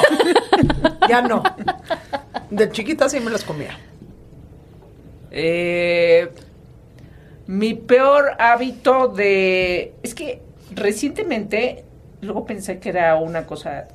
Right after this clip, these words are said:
Speaker 2: sucia. Es que luego en mi casa lavo los platos así rapidísimo con agua, ¡shu!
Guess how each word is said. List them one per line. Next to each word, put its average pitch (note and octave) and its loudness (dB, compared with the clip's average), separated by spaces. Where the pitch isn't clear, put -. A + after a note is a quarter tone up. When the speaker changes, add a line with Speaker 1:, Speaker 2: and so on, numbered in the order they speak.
Speaker 2:
sucia. - -14
Es - -18
que - -14
luego G#3 -2
en A3 -4
mi F#3+ -6
casa F#3+ -2
lavo F#3+ 2
los F#3+ -6
platos - -12
así - -14
rapidísimo D#3+ -12
con D3 -10
agua, G3 4
¡shu! - -4